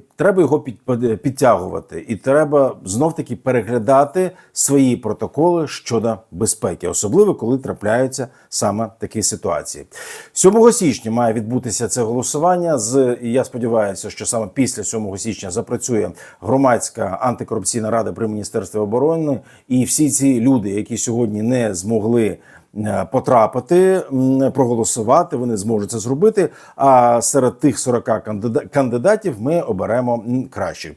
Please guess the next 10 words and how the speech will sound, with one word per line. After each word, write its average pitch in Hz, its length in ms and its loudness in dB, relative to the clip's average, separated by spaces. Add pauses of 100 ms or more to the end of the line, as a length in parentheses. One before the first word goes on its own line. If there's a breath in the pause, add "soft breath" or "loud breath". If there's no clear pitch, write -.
(480 loud breath)
Є 202 340 6
і 160 520 6
позитивний 131 640 0
момент, 202 420 2
якщо, 156 580 2 (220)
наприклад, 135 520 0
ще 151 120 -6
вчора 131 420 4 (140)
багато 147 400 2
хто 131 380 2